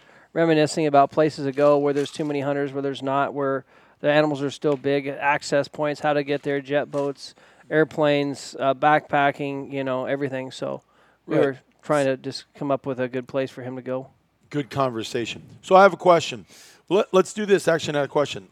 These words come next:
Speaker 2: I, I have a suggestion, suggestion.
Speaker 1: Mm-hmm.
Speaker 2: Let's do this.
Speaker 1: Define an Argali.
Speaker 2: Yeah, let's do Argali size, uh, species size, price,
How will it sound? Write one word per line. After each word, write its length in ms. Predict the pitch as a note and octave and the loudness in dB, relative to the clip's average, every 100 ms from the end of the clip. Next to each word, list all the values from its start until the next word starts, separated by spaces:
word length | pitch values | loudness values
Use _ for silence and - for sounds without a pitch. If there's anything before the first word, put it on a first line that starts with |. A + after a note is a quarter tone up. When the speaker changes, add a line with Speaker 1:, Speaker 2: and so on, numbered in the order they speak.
| - | -8
Speaker 2:
I, 100 | B2 | -4
I 160 | C3 D#3 | 2 4
have 280 | C#3 C3 A2+ | 4 2 -2
a 320 | A2 A2 A2 A2 | -2 0 -2 -8
suggestion, 760 | - - A#2+ A#3 C#4 - - D2+ _ _ _ - | -14 -16 -8 -6 -6 -8 -14 -20 _ _ _ -18
suggestion. 840 | C3 A2+ D#3+ - - - - C3 | -16 -2 -2 -2 -10 -20 -16 -8
Speaker 1:
Mm-hmm. 260 | E3 D#3+ - - - - _ _ - | -6 -6 -12 -20 -20 -20 _ _ -8
Speaker 2:
Let's 400 | A2+ C3+ A3+ - | 0 6 6 4
do 180 | E3+ E3+ | -6 -2
this. 320 | C3+ - - | -2 -2 -10
Speaker 1:
Define 300 | C#3 D3+ D3 | -4 -2 -2
an 100 | C#3 | -2
Argali. 400 | C3+ C3 B2 B2+ _ _ _ _ _ - | -2 -2 -2 -6 _ _ _ _ _ -8
Speaker 2:
Yeah, 300 | C3+ D3 B2+ | 0 2 4
let's 320 | B2+ D#3 - | 4 4 2
do 220 | F3+ D#3+ | -4 -2
Argali 760 | C3+ C3+ B2 B2 B2+ D3+ F3 D#3+ _ | 2 2 6 6 4 2 -2 -8 _
size, 760 | - - - C#3+ D3+ D#3 - - _ _ _ - | -18 2 6 8 6 2 -4 -18 _ _ _ 0
uh, 260 | A2+ A2 G#2 | 2 2 -2
species 580 | - D#3+ D#3+ - D#3 | -6 -8 -8 -8 -10
size, 460 | - C#3+ C3+ C3 - | -2 2 4 2 -2
price, 560 | - C#3 B2+ A#2+ - | -4 0 0 -2 -8